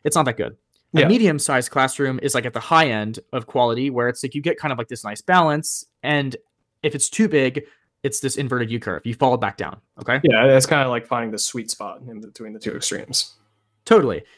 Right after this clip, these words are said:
Speaker 1: If you look at another situation, like, parenting and wealth is another instance that's, that's cited in this book, where they talk about how, like, okay, families that are struggling for, to put bread on the table have some sort of, like, I don't know how they measure parenting,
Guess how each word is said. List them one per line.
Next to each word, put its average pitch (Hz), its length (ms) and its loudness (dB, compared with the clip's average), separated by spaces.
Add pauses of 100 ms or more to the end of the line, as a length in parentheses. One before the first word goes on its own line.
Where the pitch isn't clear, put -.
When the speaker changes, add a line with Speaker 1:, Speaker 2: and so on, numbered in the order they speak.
(800)
Speaker 1:
If 185 140 -2
you 185 80 4
look 208 160 6
at 175 100 4
another 180 220 2
situation, 147 500 -2
like, 123 220 -4
parenting 160 500 -2
and 113 100 -4
wealth 110 380 -2
is 131 100 -4
another 123 240 0
instance 117 400 -8
that's, 107 160 -8 (140)
that's - 180 -6
cited 113 280 2
in 101 80 -8
this 104 120 -10
book, - 320 -10
where - 80 -4
they 120 80 2
talk 127 200 2
about 120 160 2
how, 120 120 2
like, 107 200 -2
okay, 113 260 -6 (1300)
families 170 560 4
that 139 260 4
are 127 320 2
struggling 143 640 2
for, 127 480 -2
to - 100 -14
put - 180 -2
bread 135 140 4
on 143 60 4
the 127 60 -4
table 123 440 0 (520)
have 143 300 2
some 160 140 -4
sort 147 220 -2
of, 131 160 -2
like, 120 220 -4
I 139 40 -10
don't 139 100 -4
know 135 80 -4
how 131 120 -4
they 123 120 -4
measure 117 320 -6
parenting, 101 540 -10